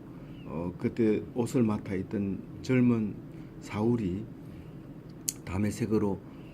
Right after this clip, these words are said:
어, 예수 믿는 사람을 잡으러 가다가, 아, 이제 눈이 멀어서, 어, 남의 손에 이끌려서 다메섹에 들어가서,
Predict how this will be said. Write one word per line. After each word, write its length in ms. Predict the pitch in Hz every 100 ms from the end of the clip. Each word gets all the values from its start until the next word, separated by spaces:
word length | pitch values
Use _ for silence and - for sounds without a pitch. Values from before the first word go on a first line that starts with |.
| -
어, 180 | 90 92 120
예수 260 | 113 - 107
믿는 300 | 107 104 95
사람을 380 | 110 104 98
잡으러 360 | 90 107 98 98
가다가, 580 | 87 92 110 98 90 113 - - - - - -
아, 220 | 87 90 -
이제 180 | 95 98
눈이 360 | 95 101 107 110
멀어서, 580 | 104 104 104 101 101 92 - - - - -
어, 200 | 85 82
남의 320 | 85 101 104 101
손에 260 | 110 98
이끌려서 640 | 87 - 101 101 101 92 90
다메섹에 540 | 90 95 95 104 95
들어가서, 600 | 95 87 95 92 101